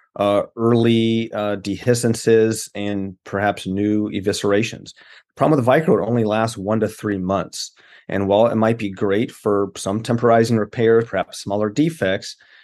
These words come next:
um, it's really too short of a degradation cycle to provide long-term benefit. So it might be great for the first month or so, but then if that Vicryl goes away and there's still too much tension on that abdominal wall,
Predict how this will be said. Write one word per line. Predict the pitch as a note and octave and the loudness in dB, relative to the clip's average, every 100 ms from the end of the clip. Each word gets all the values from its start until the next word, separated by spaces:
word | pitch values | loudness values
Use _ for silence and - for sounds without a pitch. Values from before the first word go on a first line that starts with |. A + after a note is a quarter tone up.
| _ - | _ -4
um, | G2 G2+ G2+ - | 0 0 -2 -4
it's | F2+ A2+ - | -4 -4 -4
really | B2 F3 F3 | -2 2 2
too | D#3+ - C#3 | 0 0 -2
short | - - B2 B2+ B2 | -2 2 4 2 0
of | G#2 | -8
a | G2 | -4
degradation | G2 A2 G#2+ G2+ G#2 G#2 F#2+ | 0 0 2 0 -2 -4 -8
cycle | - G2+ G2+ G2 F#2 F2+ - _ _ _ _ _ | -2 0 0 0 -2 -2 -6 _ _ _ _ _
to | - - G#2+ G#2 G2+ G2+ G2 - - - D#2+ | -10 -2 0 2 2 0 -4 -12 -20 -20 -8
provide | A2+ G#2 G#2 G#2 F#2+ - - | 0 4 4 4 0 -12 -16
long-term | - G#2 G2+ G#2 G#2+ - G2 | -10 -2 2 2 0 -2 -4
benefit. | E2+ F#2 F2+ - - - | -2 -2 -4 -6 -10 -4
So | - G2+ | 0 2
it | G#2+ | 2
might | B2 | 2
be | B2 G#2+ | 0 -2
great | A2+ A2+ C#3 | 2 0 0
for | A#2 | -4
the | A2 | -2
first | B2+ A#2+ A#2+ | -2 -2 0
month | C3+ C#3 - | 0 0 -4
or | G2+ | -6
so, | - G#2 G2 G2+ G2+ _ _ _ _ | -4 -2 -2 -4 -8 _ _ _ _
but | G2 | -4
then | G#2 G2+ | -2 -2
if | |
that | A2+ G#2 | 0 2
Vicryl | A2+ A2+ A#2+ | 2 0 0
goes | A#2+ A2 | 0 0
away | A2+ C#3 | 0 2
and | A#2 | 0
there's | F#2 | -4
still | - G#2+ | -6 -8
too | - A2+ | -6 -4
much | A2+ - | -2 -4
tension | - C#3+ E3+ - G#2 G#2+ | -2 0 2 0 -2 -2
on | F#2+ G#2 | -4 -2
that | G#2 | -4
abdominal | G2 G2+ G#2 A2 | -2 -2 -2 -2
wall, | C3 D#3+ A#2+ A#2+ | 2 4 4 2